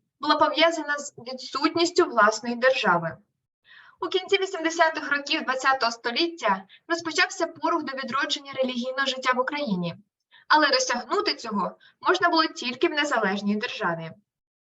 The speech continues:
В результаті тривалої боротьби за державну незалежність двадцять четвертого серпня тисяча дев'ятсот дев'яносто першого року було проголошено Акт Незалежності України.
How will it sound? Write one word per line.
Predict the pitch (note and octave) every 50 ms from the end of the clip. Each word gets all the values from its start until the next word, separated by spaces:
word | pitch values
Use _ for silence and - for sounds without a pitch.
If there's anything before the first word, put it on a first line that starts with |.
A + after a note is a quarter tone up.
| _ _ _ _ _ _ _ _ _ _ _ _ -
В | A#3
результаті | B3 A#3+ B3 B3 A#3+ B3 B3 B3 B3+ C4
тривалої | - A#3+ A#3+ A#3+ B3 B3 B3 B3 B3
боротьби | A#3 A#3+ A#3+ A#3 A#3+ G#3+ G#3+ B3+ C4
за | C4 B3
державну | A3+ A#3 A#3 A3+ B3 A3+ A3+ A#3 A#3
незалежність | A3+ A3 A3 A#3 A3 B3 A#3 A#3 D4+ D4+ - - A#3+ - _ _ - - - - - - - -
двадцять | C#4+ E4 F4 - F4 E4
четвертого | - D4+ - - C#4+ D4 C#4+ - C4+ C4
серпня | - D#4 C#4+ C#4+ D4+ - A#3+ A3+ A3 A3
тисяча | C#4 D4 - C4 - - A#3
дев'ятсот | - A#3 A#3 B3 A#3+ - C#4 C4+ A#3+
дев'яносто | A3 G#3+ A3 A#3+ A#3 B3+ B3 - - A3+
першого | - B3 A#3+ B3 - - G#3+ G#3 G3 G3+
року | G3+ A3 A#3+ C4+ - D#4 D4+ D4 - _ _ _ _ _
було | - A#3 C4 C4 D4 D#4+
проголошено | D#4+ E4 E4 D#4 D#4 D#4 D#4 D#4 D#4+ D#4+ - E4 D4 D4 D4 D4 D4+ - _ _ -
Акт | - A#3 B3+ C4 - - - _ _
Незалежності | C4+ - - C4 C4+ A3+ G#3+ G#3 A3 - A3+ A3+ - - - A3 G#3+ - _
України. | - - - C#4 C4+ C4 A3+ G3+ F3 E3+ E3 -